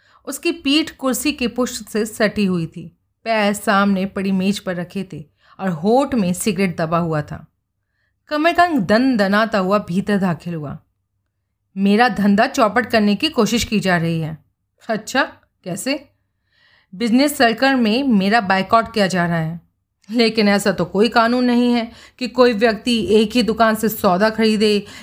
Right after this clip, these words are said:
या कोई दुकानदार एक व्यक्ति को ही अपना सौदा देता रहे।" कमलकांत मेज पर हाथ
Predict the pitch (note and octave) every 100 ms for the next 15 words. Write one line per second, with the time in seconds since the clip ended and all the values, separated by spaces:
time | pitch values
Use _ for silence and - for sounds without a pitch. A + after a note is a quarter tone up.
0 | - A3+ A3+ B3 G#3+ A3 G#3+ A3 A3 A3
1 | G#3 F#3+ - A3+ B3 G3 G3+ G3+ G#3+ G#3+
2 | A3 A#3 A3+ A3 A3 G3 G#3+ G#3+ G#3 G#3
3 | G3+ G#3 A3 _ _ _ _ _ _ _
4 | _ _ _ _ B3+ C#4 D4 C#4+ B3+ B3+
5 | A3 A#3+ - A#3 G3+